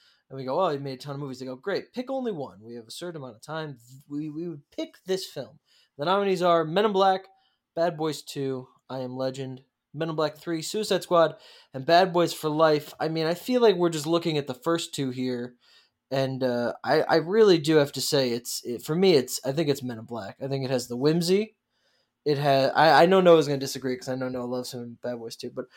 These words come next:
I think it has the whimsy, it has the comedy. I think it pl-, well, they are aliens. No, but he's helping aliens.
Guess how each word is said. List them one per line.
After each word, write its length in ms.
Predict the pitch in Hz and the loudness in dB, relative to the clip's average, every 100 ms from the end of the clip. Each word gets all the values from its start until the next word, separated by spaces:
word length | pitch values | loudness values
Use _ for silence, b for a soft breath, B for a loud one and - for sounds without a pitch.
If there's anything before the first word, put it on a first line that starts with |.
| B | B
I 100 | 160 | 6
think 140 | 190 226 | 8 10
it 60 | |
has 140 | 220 180 | 10 8
the 100 | 156 | 6
whimsy, 600 | 165 190 208 233 233 240 _ - | 6 4 4 2 0 -4 _ -6
it 60 | |
has 100 | 147 | -6
the 80 | 131 | -6
comedy. 460 | - 180 185 180 175 | -4 2 2 2 0
I 80 | 139 | 0
think 220 | 147 139 | -2 -6
it 140 | - | -8
pl-, 200 | _ 170 - | _ -12 -10
well, 280 | 151 156 147 | -6 -4 -4
they 140 | 147 | -2
are 160 | 156 110 | -2 -2
aliens. 520 | 120 120 120 117 - | -6 -10 -16 -18 -2
No, 100 | 220 233 | 4 4
but 120 | 233 | 4
he's 260 | 269 - - | 0 -2 -4
helping 320 | 247 277 180 | -2 -2 -4
aliens. 340 | 131 117 107 | -6 -10 -16